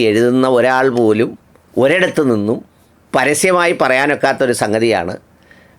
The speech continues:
അനിൽകുമാർ അയ്യപ്പനെ രംഗത്തിറക്കി പറയിച്ച് അത് കേൾക്കാനായി പരമയോഗ്യരായ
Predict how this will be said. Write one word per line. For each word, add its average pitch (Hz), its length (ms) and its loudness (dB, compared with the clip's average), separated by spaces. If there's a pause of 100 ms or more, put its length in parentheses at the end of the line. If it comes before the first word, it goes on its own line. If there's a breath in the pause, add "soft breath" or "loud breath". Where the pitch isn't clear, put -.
(180 soft breath)
അനിൽകുമാർ 170 640 0
അയ്യപ്പനെ 123 400 0 (280)
രംഗത്തിറക്കി 131 600 -2 (400)
പറയിച്ച് 117 480 0 (440)
അത് 117 100 0 (120)
കേൾക്കാനായി 117 600 0 (580 soft breath)
പരമയോഗ്യരായ 131 1000 0